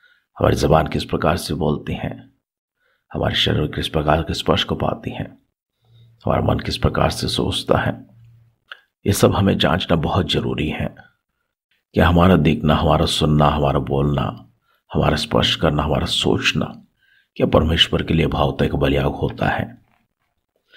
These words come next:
क्या वो परमेश्वर के लिए प्रसन्न योग्य काम होती हैं? कभी हम बुराई मुंह से नहीं कर पाते हैं, लेकिन कानों से करते हैं उसे सुनकर।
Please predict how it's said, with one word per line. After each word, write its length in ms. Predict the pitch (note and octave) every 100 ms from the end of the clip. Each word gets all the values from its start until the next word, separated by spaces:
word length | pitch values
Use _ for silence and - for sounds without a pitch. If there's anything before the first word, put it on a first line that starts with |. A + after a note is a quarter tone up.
| - - -
क्या 100 | F2+
वो 80 | F2
परमेश्वर 520 | E2+ E2+ D#2+ - D#2
के 120 | -
लिए 80 | D2
प्रसन्न 440 | - - E2 D2+
योग्य 440 | D2 D2 D#2 D2+ -
काम 260 | D2+ C2+
होती 320 | - C2+ - D2
हैं? 380 | - - - _ _ _ _ _ _ _ _ _ _ _ _ - - -
कभी 180 | D#2+ -
हम 160 | E2+
बुराई 260 | D#2 D2+ D#2
मुंह 200 | E2 F2+
से 180 | - D#2
नहीं 200 | D2+ F2+
कर 180 | F2 D#2
पाते 340 | C#2 C#2 D#2
हैं, 120 | D2
लेकिन 260 | D2+ - D2+
कानों 320 | - D2 D#2
से 180 | - E2+
करते 340 | E2+ - -
हैं 80 | C2+
उसे 220 | - -
सुनकर। 460 | - - D2 -